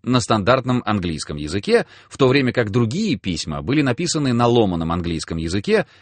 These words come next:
выдававшем недавно прибывшего иностранца. Другими словами, человек, который первым нашел бумажник и попытался его вернуть, характеризовался данным письмом либо как похожий на большинство американцев,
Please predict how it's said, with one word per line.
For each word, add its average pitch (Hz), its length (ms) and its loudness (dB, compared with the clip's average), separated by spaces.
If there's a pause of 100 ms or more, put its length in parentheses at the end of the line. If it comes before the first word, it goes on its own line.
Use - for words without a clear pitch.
выдававшем 120 680 4
недавно 131 480 4
прибывшего 123 600 -4
иностранца. 143 640 -6 (500)
Другими 104 400 2
словами, 101 500 0 (280)
человек, 117 380 4
который 117 380 2
первым 110 400 2
нашел 95 300 -2
бумажник 95 560 -2
и 107 100 -10
попытался 90 540 -2
его 80 200 -4
вернуть, 143 380 -4 (320)
характеризовался 143 880 2
данным 117 460 2
письмом 139 480 -2 (360)
либо 147 300 4
как 135 200 2
похожий 120 520 2
на 92 100 0
большинство 87 500 -2
американцев, 147 680 0